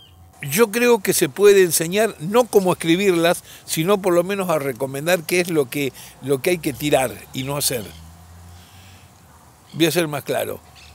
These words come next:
Alguna vez me han llevado de alguna,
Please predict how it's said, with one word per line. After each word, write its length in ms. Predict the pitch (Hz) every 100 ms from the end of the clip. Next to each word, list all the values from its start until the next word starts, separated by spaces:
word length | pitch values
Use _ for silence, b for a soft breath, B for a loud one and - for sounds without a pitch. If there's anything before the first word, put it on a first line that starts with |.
| - - - - - - - - - - - -
Alguna 420 | 151 160 220 220
vez 180 | 214 220
me 140 | 190
han 120 | 180 175
llevado 460 | 160 180 190 196
de 100 | 170
alguna, 880 | 143 147 160 143 135 127 123 120 107